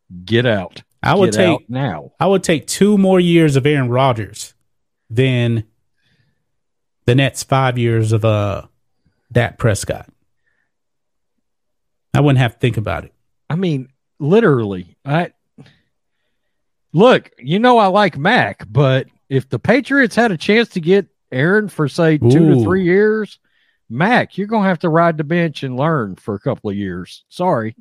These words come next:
Speaker 1: Sit
Speaker 2: Yeah.
Speaker 1: down.
Speaker 2: Yeah.
Speaker 1: Sit down. Quick. Trevor Lawrence, sit
Speaker 2: Yeah.
Speaker 1: your ass down super fast.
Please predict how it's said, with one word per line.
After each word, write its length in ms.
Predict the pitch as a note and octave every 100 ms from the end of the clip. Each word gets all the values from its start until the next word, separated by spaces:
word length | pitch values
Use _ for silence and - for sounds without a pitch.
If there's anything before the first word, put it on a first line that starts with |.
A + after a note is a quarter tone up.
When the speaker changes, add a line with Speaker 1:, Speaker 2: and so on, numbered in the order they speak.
| _ _ _ _ _ _
Speaker 1:
Sit 140 | E3
Speaker 2:
Yeah. 140 | F3 G2+
Speaker 1:
down. 420 | D#3 D3+ F#2+ - _ -
Speaker 2:
Yeah. 100 | D#3
Speaker 1:
Sit 280 | F#3+ - - B2+
down. 520 | D#3 E3+ D3+ G#2+ G2+
Quick. 440 | - F3+ F3+ -
Trevor 380 | - G3+ G3+ G3+
Lawrence, 520 | F#3+ G3+ A#3 G#3+ - _ _ _ _
sit 320 | - - -
Speaker 2:
Yeah. 100 | B2
Speaker 1:
your 140 | A#3 A3
ass 260 | G#3 G3
down 440 | - F#3 D3 G#2+ G#2 -
super 420 | - A3+ D3 C3
fast. 520 | - B2+ A2 G#2 -